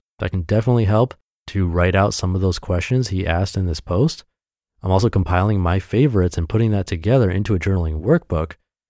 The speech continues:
So make sure you're on my weekly newsletter at old podcast dot com to be notified about that.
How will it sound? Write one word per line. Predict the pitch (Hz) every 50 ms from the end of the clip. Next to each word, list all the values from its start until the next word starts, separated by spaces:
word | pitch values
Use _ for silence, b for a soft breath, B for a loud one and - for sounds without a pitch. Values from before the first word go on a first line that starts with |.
| _ _ _
So | - - 90
make | 85 92 92
sure | - 113 104
you're | 95 87
on | 87
my | 87 85 82
weekly | 82 90 92 - 95 87 82
newsletter | 85 87 90 90 101 98 98 104
at | 98 85 85
old | 82 87 87 92 - -
podcast | - 92 90 87 - - 92 90 - -
dot | 82 76 78 -
com | - - 92 90 87 85
to | - 82
be | 78 78
notified | 78 80 85 85 82 - 87 78
about | 76 73 71 73 73
that. | 80 82 80 76